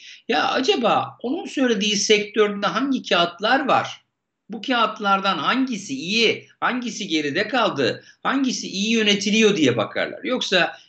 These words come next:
ya bakın ben bugüne kadar hiç hisse senedi söylemedim. Sektörlerle ilgili bazı yorumlarımız oldu belki ama hisse senedi söylemek yanlış. Yanlış derken şöyle, ya ben burada bir hisse senedi söylesem o hisse senedi bende varsa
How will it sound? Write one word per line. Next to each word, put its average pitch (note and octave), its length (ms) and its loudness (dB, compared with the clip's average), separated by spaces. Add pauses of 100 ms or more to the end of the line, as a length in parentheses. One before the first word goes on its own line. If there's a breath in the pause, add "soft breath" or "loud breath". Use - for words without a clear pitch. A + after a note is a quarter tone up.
ya G3+ 100 -6
bakın G#3+ 260 -4
ben A3 180 0
bugüne A3+ 260 -2
kadar D3+ 180 0
hiç - 140 -4
hisse C#3 220 -4
senedi A#2+ 260 -2
söylemedim. A#2 520 -4 (200 loud breath)
Sektörlerle A#3 720 0
ilgili F3 300 0
bazı D#3+ 460 0
yorumlarımız C#3+ 640 2
oldu B2 280 0
belki A#2 300 0
ama D3+ 200 -4 (260 loud breath)
hisse A3+ 220 -6
senedi G3 300 0
söylemek B2+ 520 2
yanlış. G2+ 600 0 (320 soft breath)
Yanlış G3 460 0
derken F3+ 340 0
şöyle, F#3 480 0 (180 loud breath)
ya A#2+ 200 -4
ben D4+ 180 -2
burada G#3+ 200 0
bir E3+ 80 0
hisse D3 300 -4
senedi F3+ 320 -4
söylesem B2 460 -2
o E3+ 120 2
hisse G3 240 -4
senedi B2+ 340 -4
bende A#2 400 2
varsa - 580 0